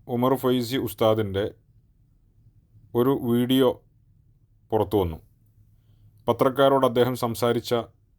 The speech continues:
പ്രധാനപ്പെട്ട ചില വിഷയങ്ങൾ. ആ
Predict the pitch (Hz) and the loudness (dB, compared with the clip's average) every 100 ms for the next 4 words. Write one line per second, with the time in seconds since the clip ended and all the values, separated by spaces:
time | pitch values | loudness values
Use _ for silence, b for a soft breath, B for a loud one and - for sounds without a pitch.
0 | _ _ _ _ _ _ - 113 107 131 | _ _ _ _ _ _ -4 -2 2 4
1 | 147 165 139 120 123 120 110 95 95 87 | 4 2 0 -2 -2 0 0 -2 -4 -6
2 | 82 - _ _ _ - _ _ _ _ | -8 -16 _ _ _ -20 _ _ _ _
3 | - b b b b b b - | -20 b b b b b b 2